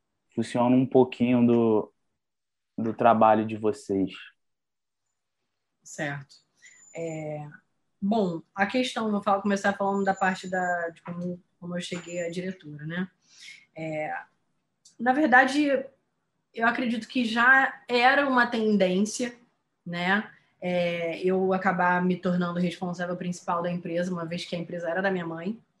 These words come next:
Speaker 2: É, mas, mas a virada aconteceu porque na época que eu comecei, né, que eu era realmente muito nova e muito travada, muito tímida,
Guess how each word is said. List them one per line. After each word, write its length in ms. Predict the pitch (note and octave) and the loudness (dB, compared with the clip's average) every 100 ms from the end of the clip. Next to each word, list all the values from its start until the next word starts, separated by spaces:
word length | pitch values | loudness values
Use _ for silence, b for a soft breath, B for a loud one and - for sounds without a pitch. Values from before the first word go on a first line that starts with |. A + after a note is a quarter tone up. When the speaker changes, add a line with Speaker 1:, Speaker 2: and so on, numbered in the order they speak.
| b b b b b b _ - | b b b b b b _ -2
Speaker 2:
É, 600 | F3+ F3 E3 E3 D#3+ - - | 2 4 2 0 -2 -2 -2
mas, 840 | F#3+ F#3+ F#3+ G#3 G#3 G3+ F#3 - - | 0 4 4 4 4 2 0 -6 -2
mas 480 | F#3+ G3 G3 - _ _ | 2 2 0 -10 _ _
a 100 | F#3+ | 0
virada 560 | G3+ A#3 G#3+ A3+ A#3+ G#3+ | 2 2 4 4 4 2
aconteceu 720 | G#3 G#3 G#3 G#3 - G#3+ A3+ | 2 2 2 0 0 0 0
porque 420 | A3+ B3 - G3 | -2 -8 0 2
na 160 | G3+ G#3 | 4 4
época 440 | A3+ C4+ - C#4 | 4 4 2 -4
que 100 | - | -2
eu 80 | B3 | -4
comecei, 840 | - F#3+ F3+ - G#3 A3+ G3+ F3+ _ _ | 0 0 0 0 0 2 2 -2 _ _
né, 300 | E3+ E3+ G3 | -10 -2 -2
que 100 | G3+ | -2
eu 100 | F#3 | -2
era 220 | F3+ G3+ G3 | 0 2 2
realmente 400 | F#3 F3+ F3+ F#3 | 0 -4 -6 -4
muito 240 | F#3+ G#3+ | -4 -2
nova 540 | G#3+ F#3+ G#3 G3 F#3+ | -2 0 2 0 0
e 100 | F3+ | -4
muito 720 | F3+ F3+ G3+ G#3+ G#3 G3 F#3+ F#3 | -2 0 -2 -2 -4 -2 -2 -2
travada, 460 | F#3 F#3 F3+ F3+ F3+ | -4 -6 -4 -4 -2
muito 260 | F#3 F3+ | -4 -6
tímida, 880 | - - A3 A#3 G#3+ G3 F3+ F3+ E3+ | -8 -4 -2 2 2 2 2 0 -2